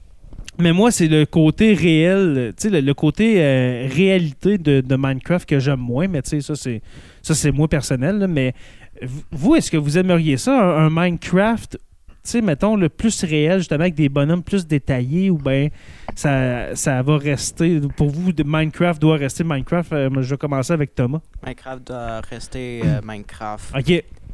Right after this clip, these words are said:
Speaker 2: J'aime beaucoup l'idée que c'est comme des blocs.
Speaker 1: Oui, ok, toi, t'aimes ça, les-, cette idée-là ?
Speaker 2: Ouais.
Speaker 1: Ok, parfait. Puis, euh, non, mais c'est ça, c'est, c'est comme un, un, un exemple de qu'est-ce que tu dis, euh, Thomas, tu sais, Minecraft doit rester Minecraft.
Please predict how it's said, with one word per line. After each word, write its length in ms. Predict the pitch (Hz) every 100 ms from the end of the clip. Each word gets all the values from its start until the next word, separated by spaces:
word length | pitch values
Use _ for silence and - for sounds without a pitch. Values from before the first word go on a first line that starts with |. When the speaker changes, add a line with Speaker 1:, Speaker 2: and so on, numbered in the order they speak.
| -
Speaker 2:
J'aime 300 | 143 143 135 131 -
beaucoup 260 | 131 -
l'idée 360 | 160 143 120 139
que 200 | 139 113
c'est 200 | - 120
comme 240 | 123 120
des 200 | 113 107 104
blocs. 600 | - 110 110 - - - - _ - - - - -
Speaker 1:
Oui, 260 | 147 196 147
ok, 180 | 147 160
toi, 100 | 202
t'aimes 200 | 170 143
ça, 140 | 196
les-, 180 | 151 135
cette 260 | 135 131 -
idée-là ? 280 | 131 123 117 -
Speaker 2:
Ouais. 180 | 127 123 - 139
Speaker 1:
Ok, 260 | 131 139 - - - - - -
parfait. 340 | 123 - 127 - - - - - -
Puis, 300 | 156 147 127
euh, 180 | 127
non, 220 | 135 160 170
mais 100 | 131
c'est 160 | 147
ça, 160 | 143 202
c'est, 180 | 151 -
c'est 180 | - 151
comme 360 | 214 277 226 - - - - - -
un, 360 | 151 131 151 147
un, 40 | 151
un 160 | 147 147
exemple 340 | 151 143 208 185
de 60 |
qu'est-ce 220 | 151 165
que 80 | -
tu 180 | 135 -
dis, 380 | 131 160 208 156
euh, 240 | 131 123
Thomas, 360 | 120 135 135 185
tu 140 | -
sais, 40 | 175
Minecraft 600 | 156 147 131 165 180 -
doit 140 | 147
rester 260 | 139 127 160
Minecraft. 540 | 147 123 - 165 190